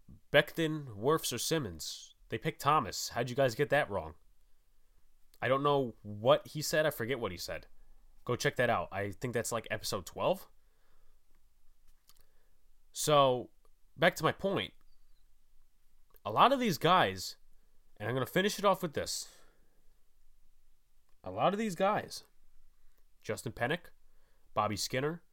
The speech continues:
The Entertainer, I'm not sucking anybody off. These are people that I've learned from. This is why I started this thing. The sideline statsman, uh, Brian Mansell, I think his name is. He's the one that got me to do this podcast. He said, "Listen, you know,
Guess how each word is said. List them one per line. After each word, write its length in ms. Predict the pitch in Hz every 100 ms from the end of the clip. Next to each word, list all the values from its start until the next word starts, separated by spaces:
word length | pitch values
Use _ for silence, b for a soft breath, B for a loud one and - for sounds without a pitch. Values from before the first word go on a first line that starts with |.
| - - - _ - -
The 160 | 107
Entertainer, 440 | 120 104 - 139 156
I'm 120 | 127
not 180 | 190 240
sucking 300 | 233 - 160
anybody 360 | 151 117 104 98
off. 380 | 113 92 - - - - - -
These 180 | - 214
are 60 | 208
people 300 | 185 156 165
that 120 | 139
I've 160 | 120
learned 220 | 113 135 113
from. 120 | 95
This 180 | 131 226
is 80 |
why 200 | 190 196
I 60 | 139
started 440 | - 135 143 117
this 200 | 80 -
thing. 220 | - 78 - - - - - - - - - - - - -
The 60 | -
sideline 420 | 190 196 190 170
statsman, 600 | - 165 170 - 110 85
uh, 320 | 98 110 104 - _ - -
Brian 380 | - 131 151 156
Mansell, 420 | 143 127 - 135
I 80 | 104
think 160 | 110 98
his 120 | 90
name 180 | 90 80
is. 180 | - - _ _ - - _
He's 200 | - 233
the 80 | 220
one 240 | 202 208
that 160 | 156 120
got 180 | 147 151
me 80 | 123
to 80 |
do 180 | 110 123
this 140 | 107 -
podcast. 560 | 95 85 - 76 - - - -
He 80 | -
said, 180 | 127 139
"Listen, 380 | 143 147 104 92
you 100 | 104
know, 220 | 110 107